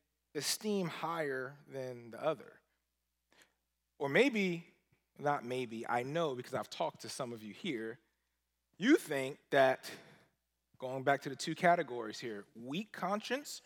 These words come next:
strong conscience. There's a category for that,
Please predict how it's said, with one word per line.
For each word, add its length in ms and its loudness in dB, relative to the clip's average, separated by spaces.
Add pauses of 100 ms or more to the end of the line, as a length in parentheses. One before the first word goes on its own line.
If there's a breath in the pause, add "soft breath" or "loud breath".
(160 soft breath)
strong 540 0
conscience. 680 -6 (440)
There's 160 -6
a 60 -6
category 500 6
for 140 -2
that, 320 0